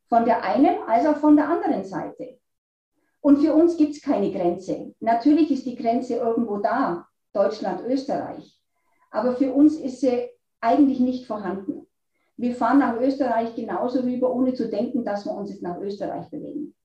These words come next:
Und der Gast hat ebenfalls die Möglichkeit. Er kann sich überlegen, macht er heute mal irgendwas Schönes auf der deutschen Seite, bleibt er in Balderschwang oder entdeckt er mal das,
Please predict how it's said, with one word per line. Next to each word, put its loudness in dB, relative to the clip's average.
Und -8
der 2
Gast 2
hat 4
ebenfalls 2
die -6
Möglichkeit. -10
Er -4
kann 0
sich 0
überlegen, 4
macht -4
er 0
heute 2
mal -2
irgendwas 0
Schönes -2
auf -2
der -4
deutschen 2
Seite, 2
bleibt 0
er -4
in -4
Balderschwang 2
oder 2
entdeckt -2
er 4
mal 4
das, -4